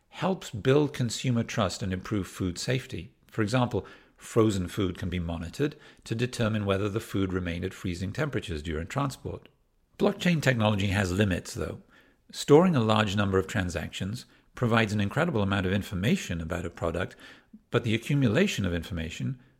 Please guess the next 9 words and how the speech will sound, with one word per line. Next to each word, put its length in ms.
will 160
increase 360
the 80
size 300
of 60
the 100
blockchain 500
over 140
time. 340